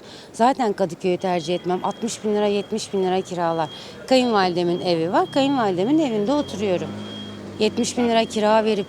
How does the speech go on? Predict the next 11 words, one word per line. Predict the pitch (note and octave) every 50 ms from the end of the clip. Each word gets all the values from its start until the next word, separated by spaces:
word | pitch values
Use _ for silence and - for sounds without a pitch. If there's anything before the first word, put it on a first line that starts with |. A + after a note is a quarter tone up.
| - -
bir | G#3+
kişinin | G#3 - A3+ F#3+ - G#3 G#3 A3 A3
çalışmasıyla | - G#3 G3+ G3+ F#3+ - A3 A3 A3 - B3+ A#3 F#3+ F3
zaten | D#3 G#3 A3 A3+ A3+ - A3 F#3+ E3+ E3
geçinemem. | - F3+ F3 - - F#3 F3 E3 D#3+ D3+ D3+ - - - - - - - - -
Artık | F#3+ F#3+ G3 G#3 G#3 - -
kılı | A#3+ A#3+ C4+ -
kırk | - D#4 D#4 - -
yarmaya | B3+ A3+ G#3 G#3 G#3 A3 B3+ C4+
başladık | B3+ A3 G3 - - F3+ E3+ - - - -
yani. | F3 E3+ E3 D#3+ D#3+ E3